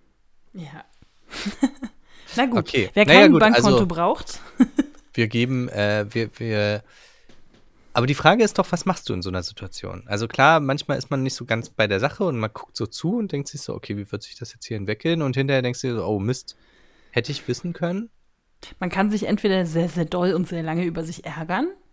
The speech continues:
Speaker 2: Aber wenn man sich, wenn man's schon ahnt, was macht man denn so im Moment?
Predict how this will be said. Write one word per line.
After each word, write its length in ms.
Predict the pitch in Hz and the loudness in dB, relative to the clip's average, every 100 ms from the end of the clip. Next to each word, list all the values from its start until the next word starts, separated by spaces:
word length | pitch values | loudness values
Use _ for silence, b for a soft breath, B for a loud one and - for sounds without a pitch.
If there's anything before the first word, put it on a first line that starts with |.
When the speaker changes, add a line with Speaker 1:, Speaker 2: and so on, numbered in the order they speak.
| - | -4
Speaker 2:
Aber 180 | 113 107 | 0 2
wenn 140 | 110 | 4
man 140 | 160 | 4
sich, 220 | 160 160 120 | 4 -4 0
wenn 140 | 113 | 2
man's 160 | 170 - | 2 0
schon 200 | 139 - | -4 0
ahnt, 400 | 101 156 151 - | 2 2 2 -4
was 140 | 107 | -8
macht 220 | 101 - | -10 -10
man 100 | 254 | -6
denn 140 | 147 92 | -4 -4
so 100 | 90 | -4
im 100 | 92 | -6
Moment? 480 | 87 87 87 90 | -8 -10 -12 -14